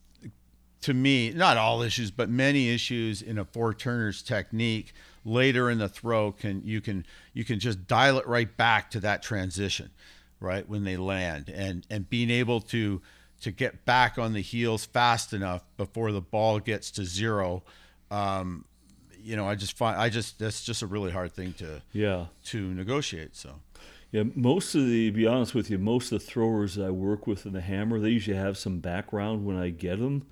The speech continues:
Speaker 2: So
Speaker 1: Right.
Speaker 2: they've, they've already determined whether they're a toe or heel
Speaker 1: Totally.
Speaker 2: turner. And usually I don't, I'm not in a situation to have the time to convert them.
Speaker 1: Yeah,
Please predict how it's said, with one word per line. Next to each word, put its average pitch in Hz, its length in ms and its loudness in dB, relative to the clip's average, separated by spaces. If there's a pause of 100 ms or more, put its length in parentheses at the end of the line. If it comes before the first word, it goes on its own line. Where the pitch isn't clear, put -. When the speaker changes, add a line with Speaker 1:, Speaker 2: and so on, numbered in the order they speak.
(500)
Speaker 2:
So 92 180 4
Speaker 1:
Right. 110 100 6
Speaker 2:
they've, 120 160 8
they've 120 240 6
already 110 400 6 (100)
determined 107 540 2
whether 98 220 2
they're 95 260 2
a 92 60 -2
toe 104 240 2
or 92 140 2
heel 104 240 0
Speaker 1:
Totally. 107 160 0
Speaker 2:
turner. 95 380 2 (440)
And 98 680 2 (360)
usually 117 920 6
I 101 120 0
don't, 107 500 2
I'm 110 100 0
not 120 120 2
in 107 40 -2
a 98 60 -2
situation 104 540 0
to 98 40 -2
have 101 220 0
the 92 80 -2
time 95 600 -2 (180)
to 113 100 -4
convert 98 520 -2
them. 92 200 -2
Speaker 1:
Yeah, 85 280 -2